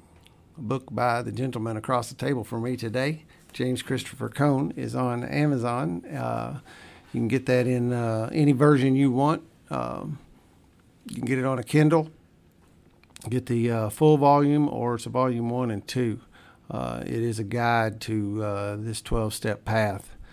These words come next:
that is, uh, well, I'll, it's an optimized path to this, uh, happy, joyous, and free state that, uh, Bill Wilson talks about in, in the original writing.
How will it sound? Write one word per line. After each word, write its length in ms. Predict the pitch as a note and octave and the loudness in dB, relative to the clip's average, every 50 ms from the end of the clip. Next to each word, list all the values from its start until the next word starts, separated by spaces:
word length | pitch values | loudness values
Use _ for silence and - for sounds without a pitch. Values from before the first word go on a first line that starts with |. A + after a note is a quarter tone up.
| - - - - _ - | -20 -20 -20 -20 _ -8
that 260 | - A#2 G#2+ G#2 G2 | -6 -4 -4 -4 -4
is, 280 | G#2 G#2 G2+ G2 - A2+ | -4 -4 -6 -6 -6 -6
uh, 380 | A2 G2+ G2 F#2+ G2+ - A#2+ C3+ F3+ D4+ A4 A#4+ G#4 F#4+ F#4 - - | -4 -4 -4 -6 -6 -8 -8 -8 -10 -12 -14 -16 -18 -20 -20 -18 -16
well, 460 | E4 C#4 A3+ - B2 - - G#1 - | -14 -12 -10 -8 -6 -6 -4 -4 -4
I'll, 380 | G2+ G2+ G2+ G2+ G2+ - - - | -4 -4 -4 -4 -6 -8 -10 -10
it's 200 | C#3+ A#2+ - - | -10 -8 -8 -6
an 120 | G#2+ G#2 - - | -8 -6 -2 2
optimized 880 | C3+ C3+ C#3 - - D3 C3+ B2+ B2+ B2+ C3 C3 C3 C3 C3 B2+ - - _ _ - | 4 4 4 4 2 2 2 4 4 2 2 0 0 -2 -2 -4 -6 -8 _ _ -2
path 420 | B2+ B2 A2+ G#2+ A2+ A2+ - - - - _ _ _ _ _ _ - - - _ _ _ - | 0 0 0 0 -2 -6 -10 -16 -20 -20 _ _ _ _ _ _ -20 -20 -20 _ _ _ -8
to 200 | - A#2 A#2 A#2 | -2 -2 0 0
this, 400 | G#2+ A2+ A2 G#2 - - - - | 0 -2 -2 -4 -6 -6 -6 -4
uh, 480 | A#2 G#2+ G#2 G2+ G2+ G2 - - B2 A2+ - - _ _ _ _ _ _ _ _ _ _ - - | -4 -2 -2 -4 -4 -6 -8 -8 -10 -12 -14 -18 _ _ _ _ _ _ _ _ _ _ -20 -12
happy, 320 | - A#2 A#2 A2+ A2 A2 G#2 | -8 -6 -6 -4 -4 -6 -6
joyous, 480 | G#2 A#2 A#2+ A#2 A2+ A2+ A2 - - | -4 -2 -2 0 0 0 -2 -4 -4
and 160 | G2+ G2 F#2 | -6 -6 -6
free 240 | - - A2+ A2 A2 | -4 -2 -2 0 -2
state 540 | G#2 - - - - A2+ G2+ G2 G2 - - | -2 -4 -6 -6 -4 -4 -4 -4 -6 -8 -10
that, 240 | - G#2 G2 F#2+ G2+ | -8 -6 -6 -6 -6
uh, 240 | G2+ G2+ G2 G2 G2 | -6 -6 -6 -6 -6
Bill 260 | G2+ A2 G#2+ G#2 G2+ | -6 -6 -4 -4 -4
Wilson 360 | G#2 G#2+ G#2 G2+ - G#2 F#2+ | -4 -4 -6 -6 -6 -8 -6
talks 280 | G2 G2 F#2+ F#2+ - G#2+ | -4 -4 -4 -4 -6 -6
about 300 | G2+ G2 F#2 F2+ - - | -6 -4 -4 -6 -6 -8
in, 340 | G2+ G2 G2 F#2+ F#2+ - - | -8 -6 -6 -6 -8 -8 -10
in 420 | - G#2 G2 F#2+ F#2+ F#2+ G#2 G2+ | -10 -8 -8 -8 -8 -8 -8 -8
the 140 | G2 G#2+ A2 | -6 -4 -4
original 420 | G#2+ G#2+ G#2+ G#2+ G#2 G#2 G#2 G2+ | -2 -2 -2 -2 -4 -4 -4 -4
writing. 380 | F#2+ G2 G2+ G2+ G2 G2 G2 A2 | -4 -4 -4 -4 -6 -6 -8 -10